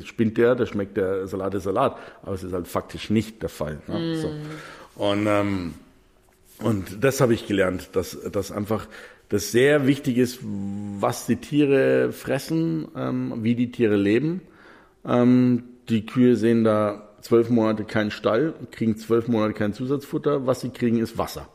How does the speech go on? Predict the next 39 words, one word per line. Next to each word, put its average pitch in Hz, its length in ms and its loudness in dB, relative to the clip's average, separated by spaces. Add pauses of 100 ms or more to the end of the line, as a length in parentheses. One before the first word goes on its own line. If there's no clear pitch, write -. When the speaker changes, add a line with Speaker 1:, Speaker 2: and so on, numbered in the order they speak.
(720)
Speaker 1:
So, 156 140 -4
Speaker 2:
Hm. 73 120 -6 (120)
Speaker 1:
da 87 120 -6
wird 92 120 -2
der 98 80 0
Boden 151 260 4
angebohrt, 131 480 2
die 113 60 0
haben 98 80 -2
ihre 92 160 -6
Quellen. 131 460 0 (560)
Und, 104 280 0
äh, 101 240 0
dann 101 140 -2
wird 101 160 -2
entweder 101 340 0
Wasser 98 220 -4
gesammelt 120 400 0
in 104 100 -2
Staudämmen 123 480 2
oder 101 320 2
die 95 140 -6
Quellen 101 400 0
werden 98 180 0
in 98 120 -4
die 95 180 -2
Viehtröge 113 540 -2
gepumpt. 123 340 -4
Das 110 120 -6
heißt, 90 140 -2
die 98 60 -2
haben 92 100 -4
Wasser 196 320 -2 (760)
und 104 60 0
das 101 160 2
war's. 76 340 -8 (280)
Zwölf 104 240 2
Speaker 2:
Mhm. 110 60 4
Speaker 1:
Monate. 92 360 0